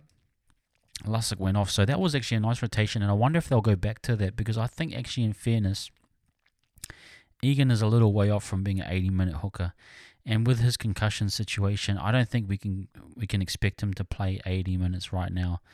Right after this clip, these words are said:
Um, I think maybe they stick with that rotation of Lussick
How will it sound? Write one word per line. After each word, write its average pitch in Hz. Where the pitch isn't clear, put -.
Um, 95
I 101
think 117
maybe 104
they 98
stick -
with 104
that 101
rotation 98
of 92
Lussick 98